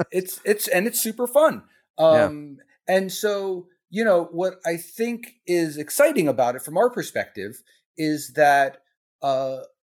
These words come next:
Speaker 1: first of all, I, you know, I don't think there's any value or any point <clears throat> in anyone involved in these projects directly in saying, "Hey, this is real," when it's not.
Speaker 2: Mm-hmm.
Speaker 1: Uh,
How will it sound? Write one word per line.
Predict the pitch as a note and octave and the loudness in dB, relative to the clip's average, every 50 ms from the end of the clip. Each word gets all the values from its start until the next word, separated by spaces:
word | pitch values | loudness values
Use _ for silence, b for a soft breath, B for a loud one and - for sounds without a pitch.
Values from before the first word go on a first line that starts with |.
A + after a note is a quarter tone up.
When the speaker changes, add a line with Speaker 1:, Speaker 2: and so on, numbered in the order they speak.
| _ _ _ _ _ _ _ _ _ _ | _ _ _ _ _ _ _ _ _ _
Speaker 1:
first | - - A#3+ B3+ C4 B3 | -6 2 4 4 4 4
of | A#3 | 2
all, | G#3+ F3+ | 4 4
I, | F3 F3+ - - | 4 2 0 -6
you | G3 F#3+ | -6 -4
know, | D#3+ D3 D#3+ | -4 -2 0
I | D#3+ E3+ | 2 2
don't | A3 B3+ A#3+ - | 2 0 -2 -4
think | A#3 A3 A3 | -8 -6 -2
there's | - F#3+ E3 - - | -2 -2 -2 -2 -4
any | D#3+ E3+ F3+ F#3 F#3 F3+ F3+ F3+ E3+ D#3+ C3+ | -6 -6 -4 -6 -6 -8 -8 -10 -10 -10 0
value | B2+ D3+ D3+ E3 D#3+ E3 E3 | 0 2 2 2 0 0 -2
or | D3+ D#3 E3+ F3 - | -2 -4 -4 -4 -4
any | F#3+ G3+ G3+ F3+ | -6 -6 -6 -8
point | - _ - - A#3+ - - - - F#2 D2+ _ _ _ | -12 _ -6 -2 0 0 2 0 0 -6 -8 _ _ _
<clears throat> | _ _ _ _ | _ _ _ _
in | D#3 E3 | -10 -8
anyone | E3 F3 F3+ F#3+ F#3+ F#3 F3+ F3+ F3 E3+ D#3+ D#3+ D#3+ D3+ _ _ | -6 -4 -4 -4 -4 -4 -4 -6 -6 -8 -10 -12 -14 -16 _ _
involved | - D#3+ D#3 C#3 B2 E3+ F#3+ G#3+ G#3 E3 | -10 -8 -8 0 2 4 4 4 2 0
in | E3+ D#3+ | -4 -8
these | D3+ C#3+ C3+ | -8 -8 -8
projects | - D3 C#3+ C#3+ C#3+ C#3+ - | -6 -6 -6 -6 -8 -14 -10
directly | - G3 B3+ C#4+ D4+ D4+ A3 F3+ E3 D#3+ | -4 0 0 0 0 0 -4 -4 -4 -4
in | D#3 D#3 D3+ | -6 -10 -10
saying, | - - E3 D#3+ D#3 C#3 | -6 -4 -4 -4 -4 -6
"Hey, | A#2 D#3 A3 B3 A3 D#3+ B2+ G#2 _ _ _ _ _ _ _ _ _ | -6 -4 -2 -2 -4 -4 -8 -14 _ _ _ _ _ _ _ _ _
this | C4 C#4 B3+ - | -6 -4 -4 -4
is | - - A#2+ G#2+ F#2+ F#2 F3 E2 F2+ | -6 -6 -8 -10 -12 -16 -20 -18 -8
real," | B2 G#3 A#3 F3+ D3 B2 G#2+ F#2 E2 _ _ _ _ _ _ _ _ _ | -4 -2 -2 0 -2 -4 -6 -10 -16 _ _ _ _ _ _ _ _ _
when | C3 C#3+ C#3+ C#3+ | -6 -4 -4 -4
it's | C#3 - - - _ | -8 -10 -14 -14 _
not. | A2 A2+ A2 G#2 - - _ - - _ _ _ _ _ - | -4 -4 -4 -4 -4 -12 _ -20 -20 _ _ _ _ _ -6
Speaker 2:
Mm-hmm. | A#2 B2 | -2 2
Speaker 1:
Uh, | C#3 C#3 C3+ C3 C3 C3 B2+ B2+ B2 B2 B2 B2 A#2+ A#2+ A#2 | 4 6 6 6 6 4 2 0 -2 -2 -4 -4 -4 -6 -8